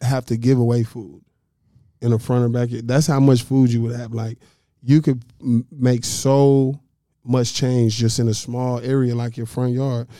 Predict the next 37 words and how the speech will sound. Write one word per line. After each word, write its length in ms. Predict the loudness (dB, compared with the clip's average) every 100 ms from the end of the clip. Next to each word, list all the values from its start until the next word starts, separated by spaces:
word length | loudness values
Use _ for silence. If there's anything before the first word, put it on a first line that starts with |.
| -20
with, 200 | -6 -2
uh, 240 | 0 -2 -2
six 320 | -4 -4 -4
to 140 | -8
eight 160 | -6 -6
boxes. 520 | -6 -8 -8 -8 -8 -12 _ _ -2
You 160 | 2
would 120 | 2
be 320 | 2 2 2 -2 _ _ 0
either 200 | 2 0
selling 420 | 0 2 2 2
it 120 | 0
or 160 | 2 2
walking 320 | 2 0 -2
up 80 | -8
the 80 | -8
street 220 | -2 0
like, 180 | 0 -2
"Hey, 160 | -4 -4
anybody 360 | -2 -2 0
want 180 | 0 -2
some 220 | -4 -4
lettuce?" 340 | -2 0 -2 -4
Or 60 |
to, 180 | -8 -8 -10 -20 -20 _
you 160 | -4 -2
know, 140 | 2
you 160 | 4 4
would 100 | 4
have 180 | 2 0
to 80 | 2
give 200 | 2 4
it 60 |
away 220 | 4 4
or 80 | 2
compost 600 | 0 -6 -4 -4 -6 -8
it. 200 | -14 -20